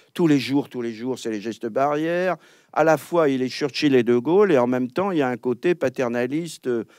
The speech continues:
postmoderne, un peu nounou, si vous voulez, pour essayer de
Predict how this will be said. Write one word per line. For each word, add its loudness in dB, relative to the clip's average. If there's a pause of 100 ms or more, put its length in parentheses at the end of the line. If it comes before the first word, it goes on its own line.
(220)
postmoderne, 0
un 0
peu 0
nounou, -2
si -12
vous -10
voulez, -8 (240)
pour -6
essayer -4
de -4